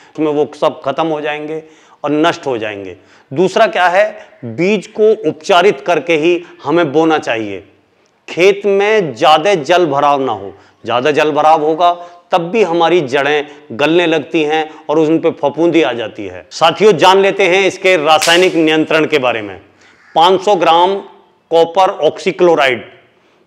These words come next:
पचास परसेंट डब्ल्यूपी में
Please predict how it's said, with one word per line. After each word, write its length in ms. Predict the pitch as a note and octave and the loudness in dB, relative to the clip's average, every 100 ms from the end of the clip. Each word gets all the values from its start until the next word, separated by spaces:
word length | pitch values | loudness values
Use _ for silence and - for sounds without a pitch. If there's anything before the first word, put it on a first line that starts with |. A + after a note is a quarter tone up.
| _ - | _ -4
पचास 420 | D3+ F3 F#3+ F#3+ | 2 4 4 2
परसेंट 480 | F3 C#3 E3+ F3+ F#3 D3 A2 | -4 -2 0 0 -2 -6 -2
डब्ल्यूपी 520 | D#3+ D3+ G3+ D3+ F3+ | -2 2 0 2 0
में 280 | D3+ A#2 - | 0 -4 -10